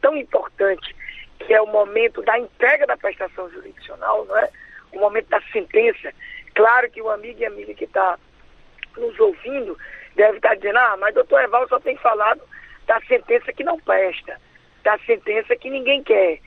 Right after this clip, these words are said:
aquela sentença que não resolve o mérito." Claro que eu estou falando seguindo a ordem, né, de cronologia do próprio C P C. Nós vamos chegar na sentença boa, na sentença que todo mundo quer,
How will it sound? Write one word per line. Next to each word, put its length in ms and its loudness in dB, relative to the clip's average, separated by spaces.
aquela 320 0
sentença 420 -2
que 100 -4
não 120 4
resolve 400 4
o 60 0
mérito." 500 0
Claro 400 4
que 80 0
eu 60 6
estou 220 0
falando 440 0
seguindo 480 -6
a 140 2
ordem, 440 4
né, 180 0
de 120 -14
cronologia 800 -4
do 100 -6
próprio 340 2
C 120 0
P 240 -4
C. 180 -16
Nós 180 -2
vamos 240 2
chegar 300 2
na 140 0
sentença 460 0
boa, 420 2
na 140 0
sentença 440 2
que 120 -10
todo 220 2
mundo 180 -10
quer, 340 0